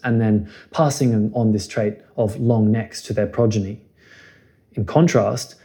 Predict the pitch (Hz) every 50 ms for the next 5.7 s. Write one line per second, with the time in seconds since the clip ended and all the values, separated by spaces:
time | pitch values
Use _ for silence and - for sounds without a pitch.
0 | _ _ - - 147 147 165 170 170 160 143 135 117 - - 104 98 101 98 -
1 | - 123 - 127 120 110 110 - 127 120 110 110 107 107 - - 107 101 - 143
2 | 156 165 156 156 120 107 101 98 98 101 90 - - 107 110 - - - - 123
3 | 127 139 147 - 113 101 98 87 - - - 104 98 95 87 - 107 98 101 98
4 | 98 - - - - 113 104 104 98 98 98 101 - - - - 127 117 110 104
5 | 104 98 92 98 104 117 110 104 107 - - - -